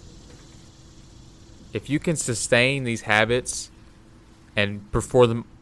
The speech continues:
perform them automatically every day, you will be successful.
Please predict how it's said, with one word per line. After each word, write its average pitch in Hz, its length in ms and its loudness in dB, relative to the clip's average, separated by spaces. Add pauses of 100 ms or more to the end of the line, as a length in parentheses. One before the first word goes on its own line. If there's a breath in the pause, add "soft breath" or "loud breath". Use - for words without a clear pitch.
(100)
perform 123 480 0
them 110 180 -4
automatically 107 680 2
every 101 240 0
day, 107 360 0 (1000)
you 101 120 -6
will 117 140 2
be 104 140 -2
successful. 95 640 -4